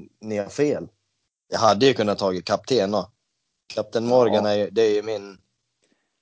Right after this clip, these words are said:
Speaker 2: Jag trodde vi skulle svara på vad vi, jag tyckte mest om. Eller?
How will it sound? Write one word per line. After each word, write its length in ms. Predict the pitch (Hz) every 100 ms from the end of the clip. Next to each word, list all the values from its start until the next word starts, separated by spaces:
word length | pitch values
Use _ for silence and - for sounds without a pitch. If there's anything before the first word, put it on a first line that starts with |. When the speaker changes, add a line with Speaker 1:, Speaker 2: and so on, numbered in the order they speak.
| -
Speaker 2:
Jag 160 | 104
trodde 260 | 147 175 196
vi 80 | 139
skulle 240 | 113 117
svara 380 | - 110 110 104
på 200 | - 104
vad 180 | 98 98
vi, 320 | 175 190 104
jag 360 | 151 156 101 95
tyckte 320 | 92 - -
mest 360 | 87 - _ 90
om. 240 | 95 92 - _ _ _ _ -
Eller? 220 | - 156